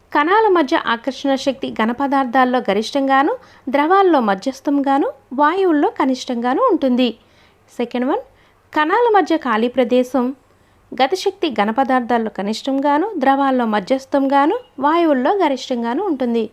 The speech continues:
ఈ రెండు కూడా సరైనవే. నెక్స్ట్ వన్, ఒక కిలోగ్రామ్ ఘన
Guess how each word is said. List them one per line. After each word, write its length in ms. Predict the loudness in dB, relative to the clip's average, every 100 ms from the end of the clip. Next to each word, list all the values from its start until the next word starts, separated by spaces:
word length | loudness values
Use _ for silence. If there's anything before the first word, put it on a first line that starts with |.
| _ _ -6
ఈ 60 | -2 0
రెండు 220 | 2 0 0
కూడా 180 | -2 -2 -6 -4
సరైనవే. 600 | -2 -2 -4 -2 -2 -4 _ _ _ _ _ _ _ _ _ _ _ _ _ _ _ _ _ -20 _ _ _ _ _ -20 -20 -20 -20 -20 -20 -20 -20 -20 _ -20 _ _ -20 -20 -20 -20 -20 -20 -20 -20 -20 -20 -4 -2
నెక్స్ట్ 220 | -2 0 -2
వన్, 100 | -2 -10 -20 -20 -2 0
ఒక 100 | 0 2
కిలోగ్రామ్ 480 | 4 4 4 2 2 2
ఘన 120 | 0